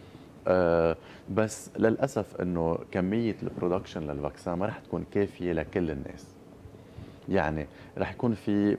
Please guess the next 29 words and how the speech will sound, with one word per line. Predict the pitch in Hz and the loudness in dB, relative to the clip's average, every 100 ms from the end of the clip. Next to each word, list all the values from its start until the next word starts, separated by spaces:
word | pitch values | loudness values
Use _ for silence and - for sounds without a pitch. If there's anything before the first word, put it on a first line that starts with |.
| - | 0
priority | 87 87 90 73 80 80 85 101 80 80 82 82 - | 2 4 4 2 -2 -2 -2 0 2 4 2 0 -2
للقاح، | 78 80 76 - - | -2 0 -2 -4 -8
رح | 87 90 101 - 98 | -6 -6 -8 -6 0
ياخذوا | 104 95 101 92 | 2 2 2 0
الناس. | 95 113 113 - - - - - 101 - 90 | 2 0 -2 -12 -18 -18 -18 -4 -4 -4 -6
شو | - 135 | 2 4
ال-، | 120 - | 4 4
البوليسي | 92 87 113 113 - 90 | 0 2 4 4 4 0
رح | 80 - | 0 0
تعتمد، | 78 76 87 76 78 73 | -2 0 0 0 -2 -2
اللي | 82 | -4
حتى | 85 101 90 | -4 -2 0
المنظمة | 87 92 92 82 | 2 2 0 -2
الصحة | - - | -4 -4
العالمية | 90 76 87 107 98 | 0 2 2 0 0
بتنصح | 85 76 80 | -2 -4 -6
فيها، | - 80 71 - - - - - | -4 -2 -2 -4 -14 -16 -16 0
إنه | 104 | 2
نحن | 123 - 113 | 2 2 2
ما | 117 | 4
بهمنا | 143 120 123 110 98 98 104 - - - - | 2 2 0 0 0 0 -2 -10 -20 -8 -2
نجيب | 98 107 85 | 4 4 4
بلد | 104 101 92 | 4 4 4
واحد | 98 101 - 92 98 - - - 110 | 2 2 2 0 0 -10 -20 -12 -2
ونلقح | 98 95 101 - 101 | 0 2 2 0 -4
كل | - 101 | 0 0
الناس | 87 80 | 0 -2
اللي | - 71 | -4 -4
فيه. | - | -6